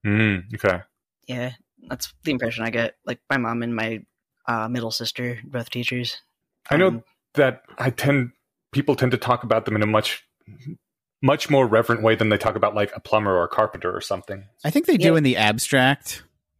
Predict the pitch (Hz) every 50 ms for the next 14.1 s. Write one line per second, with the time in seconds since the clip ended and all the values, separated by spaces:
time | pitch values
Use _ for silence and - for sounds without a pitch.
0 | _ 120 127 143 185 202 190 185 175 151 - - 147 143 139 120 - - 120 110
1 | 113 113 - 117 107 104 - 101 101 98 - - 101 92 90 90 90 90 90 -
2 | - 98 101 101 - - 110 92 90 - - 104 95 95 90 87 - - - 95
3 | 87 87 - - 104 - 95 90 85 - 85 82 82 80 80 76 73 73 - 73
4 | 73 69 53 50 - - - - - _ _ _ _ _ _ _ _ _ 185 190
5 | 180 175 165 - - 190 180 185 185 - 214 202 185 185 - - 143 135 - 120
6 | - 131 123 120 123 120 123 123 - 123 123 123 120 - - - - _ _ -
7 | 127 113 123 123 123 120 - - - 165 160 156 147 147 131 120 117 - - _
8 | _ _ - - 123 123 120 - _ - - 127 123 120 120 123 123 120 117 120
9 | 123 117 - 107 110 117 113 117 98 - 120 123 131 135 135 123 123 120 117 117
10 | 110 110 104 - - - - _ _ _ _ _ _ _ _ - 123 123 127 127
11 | 120 113 113 113 120 113 113 110 107 110 - - 107 104 - 76 - - 113 127
12 | 131 131 123 127 127 123 123 - - 120 123 - 143 - - - - - - _
13 | _ _ - 123 120 120 117 110 117 - - 113 113 117 113 - 123 117 117 120
14 | - -